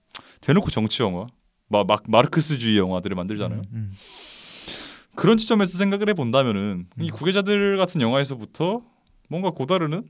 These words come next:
Speaker 1: 아, 영화의 되게 사회적인 측면을 자신만의 방식으로 좀 넣으려고 했나 보다라는 생각이 들었어요.
Speaker 2: 음.
Speaker 1: 네.
Speaker 2: 나는 그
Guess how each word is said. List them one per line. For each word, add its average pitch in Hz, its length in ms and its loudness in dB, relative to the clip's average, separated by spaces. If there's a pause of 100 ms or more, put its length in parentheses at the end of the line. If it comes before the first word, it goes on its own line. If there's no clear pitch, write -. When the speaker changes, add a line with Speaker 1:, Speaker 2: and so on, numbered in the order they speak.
(100)
Speaker 1:
아, 143 120 -2
영화의 143 320 -4
되게 139 160 -8
사회적인 196 420 -4
측면을 160 460 -2 (260)
자신만의 160 440 -6
방식으로 117 420 -10
좀 127 140 -10
넣으려고 135 360 -4
했나 185 200 -6
보다라는 143 320 -10
생각이 123 240 -14
들었어요. 101 400 -20 (260)
Speaker 2:
음. 104 380 -8
Speaker 1:
네. 104 920 -12 (200)
Speaker 2:
나는 123 300 0
그 123 100 -6